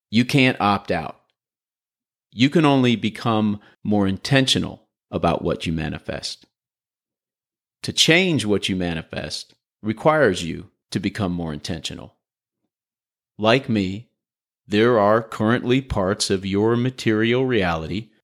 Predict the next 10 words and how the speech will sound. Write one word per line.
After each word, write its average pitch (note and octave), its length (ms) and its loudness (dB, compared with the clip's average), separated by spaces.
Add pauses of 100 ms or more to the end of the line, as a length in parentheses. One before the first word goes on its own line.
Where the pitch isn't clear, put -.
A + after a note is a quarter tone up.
(140)
you'd G#2 180 0
like F#2 200 0
to F#2+ 80 -6
change - 560 0 (640)
because F#2 920 -2
they're F2+ 680 -4 (380)
not E2 220 -2
satisfying, B2+ 680 0 (420)
sometimes F#2+ 560 -2
painful. - 600 0